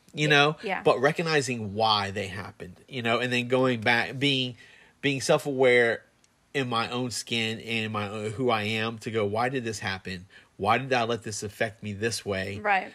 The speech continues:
Speaker 1: Verse, and then, and then going back and doing something about it, like apologizing or,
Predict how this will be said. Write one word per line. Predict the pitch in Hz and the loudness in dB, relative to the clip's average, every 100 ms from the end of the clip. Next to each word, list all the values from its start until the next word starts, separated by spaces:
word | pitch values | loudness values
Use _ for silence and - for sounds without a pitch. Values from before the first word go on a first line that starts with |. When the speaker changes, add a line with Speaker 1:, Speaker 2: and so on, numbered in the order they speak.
| - | -18
Speaker 1:
Verse, | - 131 127 - | 2 4 4 -2
and | 123 | -4
then, | 117 110 104 90 | 0 0 -2 -8
and | 113 | -8
then | 110 104 107 | -6 -6 -2
going | 117 117 | -2 0
back | 110 107 104 - | 0 -2 -6 -10
and | 110 107 | -10 -8
doing | 107 107 | -6 -6
something | 101 98 101 98 | -6 -8 -8 -10
about | 92 90 92 | -6 -6 -8
it, | 98 | -6
like | 101 95 - | -8 -8 -10
apologizing | 104 98 95 92 92 98 92 | -8 -6 -6 -6 -6 -8 -8
or, | 90 92 | -10 -10